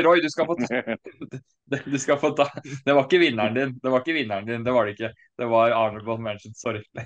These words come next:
Speaker 1: <laughs> Assassin's Creed, førsteplass, ja.
Speaker 2: Over, over til, til førsteplassen,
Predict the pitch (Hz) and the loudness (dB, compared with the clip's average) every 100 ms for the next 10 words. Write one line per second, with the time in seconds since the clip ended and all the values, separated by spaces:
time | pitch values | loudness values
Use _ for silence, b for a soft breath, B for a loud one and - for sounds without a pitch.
0 | - 135 - - - 127 180 185 180 - | -6 -6 -10 -12 0 2 4 4 0 4
1 | 180 175 127 185 175 147 165 127 - - | 6 6 6 2 2 2 2 2 -2 -2
2 | 131 139 131 135 - _ b b b b | 2 2 0 -10 -10 _ b b b b
3 | b - 175 135 175 - _ _ _ _ | b -20 -18 -16 -16 -16 _ _ _ _
4 | _ _ _ _ _ 170 185 165 151 135 | _ _ _ _ _ 4 4 4 4 2
5 | 160 170 147 147 131 139 131 127 147 143 | 2 2 0 -2 -2 -6 -8 -8 -8 -4
6 | 117 - 113 | -6 -6 -12